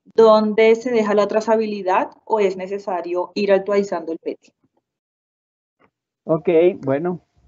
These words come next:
Speaker 2: Eh, esa es una pregunta muy de la fase cuatro, pero, pero con gusto la, la, la ate-, la atendemos. Eh,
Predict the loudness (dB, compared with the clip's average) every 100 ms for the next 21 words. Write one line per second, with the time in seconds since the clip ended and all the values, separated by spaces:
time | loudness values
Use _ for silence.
0 | _ _ _ _ _ _ 2 4 4 4
1 | 0 2 0 0 -6 0 0 2 0 -2
2 | 2 2 2 0 -4 -4 -2 0 0 0
3 | 2 0 0 -4 -4 -4 -6 -6 _ 0
4 | 0 0 -4 -8 -10 _ _ _ _ _
5 | _ _ -2 2 2 2 4 4 4 2
6 | 0 -4 -4 -2 -2 -4 -6 -2 -2 -2
7 | -2 0 -2 -2 -4 -2 -4 -4 -2 -2
8 | -2 -4 -4 -4 -4 -2 -2 0 0 -4
9 | -10 _ -20 -20 _ _ _ _ 2 4
10 | 6 6 6 4 2